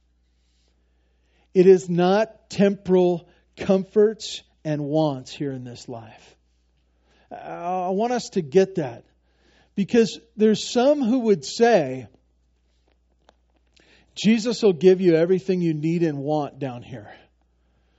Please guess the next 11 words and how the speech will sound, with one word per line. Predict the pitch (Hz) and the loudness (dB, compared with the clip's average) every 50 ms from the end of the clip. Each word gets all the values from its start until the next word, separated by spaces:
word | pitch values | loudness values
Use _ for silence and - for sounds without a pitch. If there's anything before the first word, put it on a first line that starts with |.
| _ _ _ _ _ _ | _ _ _ _ _ _
That | - 175 170 | 0 2 2
he | 156 185 214 | 4 2 4
will | 196 202 190 | 4 4 2
fix | - - - 233 220 208 - - - - - | 2 0 4 4 4 4 4 -6 -16 -10 -4
everything | 151 170 165 208 208 190 - - 202 190 180 | -4 -2 0 0 -2 -2 -2 -2 -2 0 0
that's | 175 160 160 - - | -2 -2 -4 -6 -8
wrong | 151 147 151 156 156 156 156 151 | -6 -4 -2 0 0 -2 -2 -4
in | 143 139 | -6 -6
your | 135 135 131 123 | -6 -6 -6 -6
life." | 123 127 131 127 127 131 - - - - - _ _ _ _ _ _ _ _ _ _ _ _ _ _ _ _ _ _ _ _ _ _ _ _ _ _ _ _ _ - | -6 -6 -6 -6 -8 -10 -14 -18 -20 -20 -20 _ _ _ _ _ _ _ _ _ _ _ _ _ _ _ _ _ _ _ _ _ _ _ _ _ _ _ _ _ 0
And | 190 185 190 196 196 190 185 143 | 4 4 6 4 4 2 -2 -6